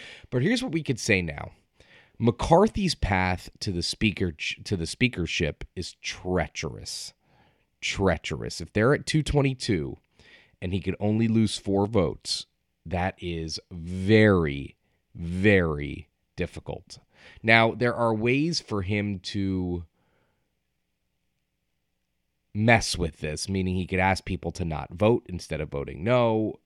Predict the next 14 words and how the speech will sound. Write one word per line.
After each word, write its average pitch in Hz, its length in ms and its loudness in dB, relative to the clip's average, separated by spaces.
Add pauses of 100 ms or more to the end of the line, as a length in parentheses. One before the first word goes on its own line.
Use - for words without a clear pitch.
I 98 80 -6
mean, 101 380 -4
there 107 280 -2
are 113 460 4 (400)
ways 135 460 6
he 120 100 2
could 95 220 -2
kind 101 240 -2
of 90 120 0
work 104 200 2 (100)
the 87 80 -4
system. 87 640 -6 (1120)
But, 104 360 4 (600)
um, 98 540 4